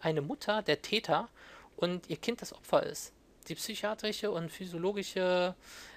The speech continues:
ähm, Dynamik verlangt von ihrer Mutter, sich mit ihrem Kind zu identifizieren.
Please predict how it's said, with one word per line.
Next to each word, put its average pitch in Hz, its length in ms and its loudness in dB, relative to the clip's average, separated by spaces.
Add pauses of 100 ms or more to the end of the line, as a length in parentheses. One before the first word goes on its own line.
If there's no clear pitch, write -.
ähm, 156 400 6
Dynamik 160 720 4
verlangt 156 500 2
von 170 220 -2
ihrer 156 160 4
Mutter, 170 400 -4
sich 160 260 -6
mit 170 100 -10
ihrem 151 260 -2
Kind 180 200 -8
zu - 140 -10
identifizieren. - 840 -6